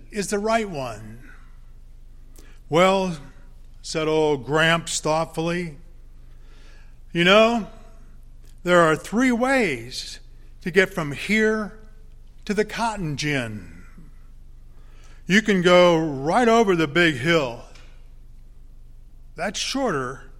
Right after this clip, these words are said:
but it's a powerful climb. You can go around the east side of the hill. That's not too far, but the road is rougher. Or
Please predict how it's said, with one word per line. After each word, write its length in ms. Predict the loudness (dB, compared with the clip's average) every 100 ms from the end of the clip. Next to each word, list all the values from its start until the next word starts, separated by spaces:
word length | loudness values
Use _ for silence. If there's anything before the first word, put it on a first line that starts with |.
| -20 -20 -20 -20 -20 -12
but 100 | -10
it's 120 | -8
a 80 | -10
powerful 640 | -8 -6 -4 -4 -6 -8
climb. 720 | -8 -8 -8 -6 -10 -12 -16 -20 -20 -20 -20 -20 -20 -20 -20 -20 -20 -20 -20 -20 -20 -4
You 140 | 0 2
can 180 | 2
go 160 | 4 2
around 420 | 4 4 4 4
the 120 | 2
east 640 | 2 2 0 0 -6 -10 -10
side 480 | -6 -4 -2 -2 -4
of 120 | -4
the 120 | -4
hill. 460 | 0 -2 -2 -10 -18 -20 -20 -20 -20 -20 -20 -20 -20 -20 -20 -10
That's 220 | -6 -4
not 340 | -2 -2 -4 -6
too 260 | -2 -2
far, 760 | -4 -6 -4 -2 -2 -2 -4 -10 -20 -20 -20 -20 -20 -12
but 140 | -4
the 100 | -2
road 480 | 4 4 6 2 0
is 160 | -6
rougher. 600 | -2 -2 -2 -10 -14 -18 -20 -20 -20 -20 -20 -20 -20 -20 -20 -20 -20 -20 -20 -20 -4
Or 480 | 0 2 2 -2